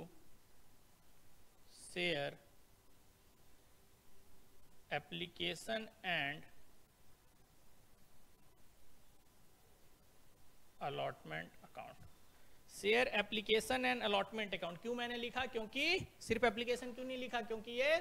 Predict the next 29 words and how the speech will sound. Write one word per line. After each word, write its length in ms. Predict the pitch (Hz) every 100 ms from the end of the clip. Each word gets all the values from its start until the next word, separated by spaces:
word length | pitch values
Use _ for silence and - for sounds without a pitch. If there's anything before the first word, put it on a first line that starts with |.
| 226
लमसम 380 | 196 196 214 202
का 120 | 175
case 280 | 160 147 135
है। 140 | - - - - - - - - - - -
तो 80 | -
देखिए 420 | 196 - 143 - - - - - - - -
number 380 | 156 170 196 233 240
of 140 | 240
share 280 | - 233 233
कितने 280 | 226 - 247
थे? 200 | 240 247 262 -
फिफ्टीन 420 | 180 - - 180 -
थाउजेंड। 360 | 175 170 180 185 - - - - -
और 160 | - -
कितना 260 | 202 240
amount 300 | 262 254 262
मैं 100 | 254
receive 320 | 254 247 254 233
कर 100 | 254
रहा 140 | 240 220
हूँ? 180 | 170 147 - - - - - - - - - -
ट्वेल्व 300 | 190 190 165
रुपीज। 420 | 143 - - - - - - - - - - -
कितना 220 | - 196 202
receive 280 | 196 240
कर 120 | 220 233
रहा 80 |
हूँ 80 | 233
मैं? 120 | 262